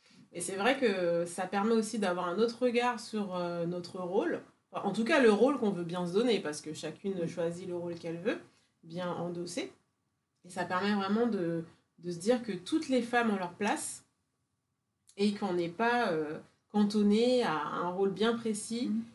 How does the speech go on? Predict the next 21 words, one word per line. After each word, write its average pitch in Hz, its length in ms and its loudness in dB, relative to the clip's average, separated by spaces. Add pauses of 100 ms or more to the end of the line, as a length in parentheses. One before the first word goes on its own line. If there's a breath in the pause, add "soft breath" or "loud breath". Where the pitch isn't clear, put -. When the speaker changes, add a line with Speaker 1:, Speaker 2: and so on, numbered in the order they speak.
(180)
Speaker 1:
Et 170 540 -4
puis, 180 380 -8
euh, 160 40 -2 (120)
on 160 40 -8
choisit, 175 580 -4
euh, 160 140 -4
celui 175 280 -8
qu'on 165 160 -10
veut, 175 260 -10
euh, 160 60 -4 (640)
qu'on 180 120 -8
veut 190 180 -4
endosser. 175 440 -4
Et 196 360 0
tant 190 160 -2
mieux 185 160 -2
Speaker 2:
Mhm. 220 60 4
Speaker 1:
d'ailleurs, 165 300 0
c'est 175 160 -12
très 180 200 -10
bien. 170 160 -6